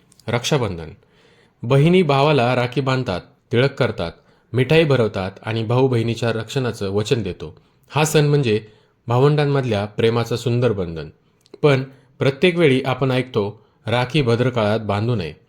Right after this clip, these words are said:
म्हणजे नक्की हा भद्रकाळ काय आहे?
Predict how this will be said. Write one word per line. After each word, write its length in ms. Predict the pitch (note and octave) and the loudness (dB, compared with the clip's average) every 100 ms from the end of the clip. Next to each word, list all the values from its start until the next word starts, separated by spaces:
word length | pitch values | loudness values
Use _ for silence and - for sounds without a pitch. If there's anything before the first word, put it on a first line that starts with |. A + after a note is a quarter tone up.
| _ _ | _ _
म्हणजे 260 | A#2+ C#3 E3+ | 0 2 4
नक्की 280 | D#3+ D#3 E3 | 4 2 0
हा 120 | D#3 | 0
भद्रकाळ 580 | C3+ A#2+ C#3 C#3 C3+ B2+ - - | 2 2 2 2 0 -2 -4 -4
काय 180 | C3+ | 0
आहे? 460 | B2+ A2+ G#2+ - | 0 0 -4 -6